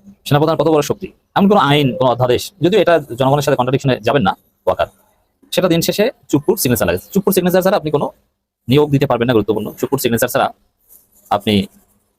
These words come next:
কোনো সংস্কার করতে পারবেন না, কোনো অধ্যাদেশ জারি করতে পারবেন না,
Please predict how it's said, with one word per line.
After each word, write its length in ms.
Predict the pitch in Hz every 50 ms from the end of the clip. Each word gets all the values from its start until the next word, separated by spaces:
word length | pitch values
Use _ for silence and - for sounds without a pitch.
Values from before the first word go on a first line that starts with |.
| _ _ _ _
কোনো 120 | - 220
সংস্কার 300 | 208 - 143 139 - 156 143
করতে 160 | 147 147 160
পারবেন 220 | 151 147 156 156
না, 80 | 165 208
কোনো 140 | 196 - 123
অধ্যাদেশ 420 | 113 117 127 127 143 123 - - -
জারি 120 | 113 107 110
করতে 160 | 120 - 131
পারবেন 220 | 135 135 135 135
না, 100 | 143 -